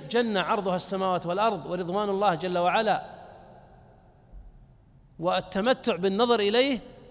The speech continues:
بلذة لحظات، تفنى اللذات وتبقى الحسرات،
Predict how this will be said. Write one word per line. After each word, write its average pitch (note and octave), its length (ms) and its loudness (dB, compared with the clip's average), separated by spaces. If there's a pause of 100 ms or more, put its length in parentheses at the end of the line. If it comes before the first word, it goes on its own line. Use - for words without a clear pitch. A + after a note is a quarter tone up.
بلذة F3 460 -2
لحظات، D#3 520 -4 (2000)
تفنى G3+ 340 4
اللذات G3 720 2 (120)
وتبقى E3+ 360 -2
الحسرات، C#3 600 -8